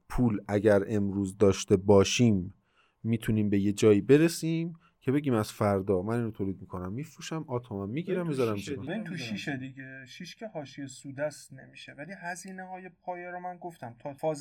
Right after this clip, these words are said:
Speaker 2: صفر تا سیت تا اصلاً پری سیت، لحظه‌ای که می‌گیم آقا سر جامون می‌دونیم به قول شما ام وی پی چیه، که بتونیم به نظر من براش اوکی‌آر داشته باشیم و یک سری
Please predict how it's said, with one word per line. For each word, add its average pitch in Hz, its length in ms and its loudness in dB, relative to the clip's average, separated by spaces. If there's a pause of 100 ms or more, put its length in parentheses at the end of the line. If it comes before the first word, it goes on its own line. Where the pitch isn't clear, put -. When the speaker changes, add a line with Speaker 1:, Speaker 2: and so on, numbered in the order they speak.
(120)
Speaker 2:
صفر 160 540 -6
تا 151 100 -12
سیت 160 320 -12 (180)
تا 151 160 -6 (200)
اصلاً 151 180 -8
پری 165 280 -6
سیت، 139 260 -12 (440)
لحظه‌ای 135 400 -6
که 156 100 -18
می‌گیم 147 240 -18
آقا 147 100 -14
سر 143 300 -10
جامون 147 300 -12
می‌دونیم 139 520 -12
به 127 60 -14
قول 127 200 -12
شما 131 240 -14
ام 131 140 -18
وی 127 100 -18
پی 127 220 -20
چیه، 131 440 -20 (480)
که 160 80 -4
بتونیم 185 800 -10
به 156 100 -2
نظر 143 340 -4
من 139 220 -8
براش 127 300 -6
اوکی‌آر 127 460 -10
داشته 120 320 -16
باشیم 123 360 -14
و 123 100 -8
یک 127 160 -14
سری 127 320 -14